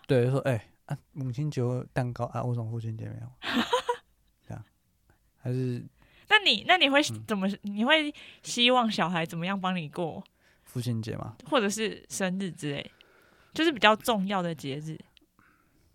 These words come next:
Speaker 1: 嗯，因为毕竟我也是客家人嘛。
Speaker 2: <laughs> 所以嘞，
Speaker 1: 所以如果
Speaker 2: 你不要牵扯客家人进去。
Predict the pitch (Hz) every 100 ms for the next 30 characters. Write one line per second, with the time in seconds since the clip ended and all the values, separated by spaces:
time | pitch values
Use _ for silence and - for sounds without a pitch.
0 | - - _ - - - - - - -
1 | - - - - 202 214 214 208 208 202
2 | 190 156 - - - 233 247 254 220 233
3 | 220 151 135 170 156 160 147 143 107 -
4 | - - _ - _ - 202 185 202 220
5 | 226 240 226 202 220 - 196 196 254 247
6 | 233 208 202 262 254 349 359 311 339 339
7 | 185 302 247 240 226 190 151 226 185 -
8 | -